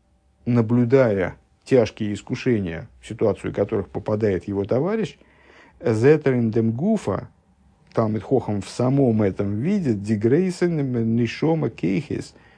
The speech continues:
высокие душевные силы, восер, восер фамокт, которыми обладает тот человек, который попал в испытание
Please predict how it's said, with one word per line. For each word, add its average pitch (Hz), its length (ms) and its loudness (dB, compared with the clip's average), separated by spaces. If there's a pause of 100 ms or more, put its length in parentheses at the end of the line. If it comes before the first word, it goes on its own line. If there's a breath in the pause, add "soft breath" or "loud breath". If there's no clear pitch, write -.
(140 soft breath)
высокие 117 800 0 (160)
душевные 110 680 0
силы, 175 480 -4 (640 soft breath)
восер, 117 400 2
восер 107 540 0
фамокт, 117 480 0
которыми 104 420 -2
обладает 104 560 2 (380)
тот 92 180 -2
человек, 92 340 -2
который 95 240 -10
попал 98 340 -2
в 95 60 -6
испытание 92 560 -6